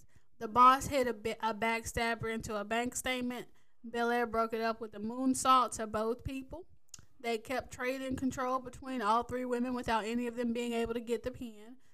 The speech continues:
Eventually, Becky, the man, put both women in her, disarm her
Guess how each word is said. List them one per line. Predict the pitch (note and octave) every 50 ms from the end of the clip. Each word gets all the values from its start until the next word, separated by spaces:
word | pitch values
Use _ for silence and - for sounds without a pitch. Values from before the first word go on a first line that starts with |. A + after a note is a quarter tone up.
| - - -
Eventually, | A#3+ A#3+ A3 A#3+ C#4 E4 G#4 A4 - - D#4+ C#4+ C4+ A#3+ G#3 G#3+ A3+
Becky, | A#3 A#3 - B3+ B3+ C#4 C#4 - A#3+ A#3+
the | A3+ C4
man, | C4+ B3+ A#3 A3 G#3 G#3 A#3 C4 - - - - - - - -
put | C4+ A#3+ A3
both | G3+ A#3+ C4+ D#4 E4 - D4+
women | D4 D#4 D#4 D4+ E4 E4+ G#4 - - - - - - - - - -
in | D4 D4 D4 D4+ D4+ E4+ F4 - - - - -
her, | - D4+ C4+ C4+ C#4 C#4+ D4+ D4 - - - - - - - - -
disarm | C4+ C#4+ C#4+ - C#4 C4+ D#4+ E4+ E4+ C#4+
her | B3+ A#3 G3 F#3 F#3+ B3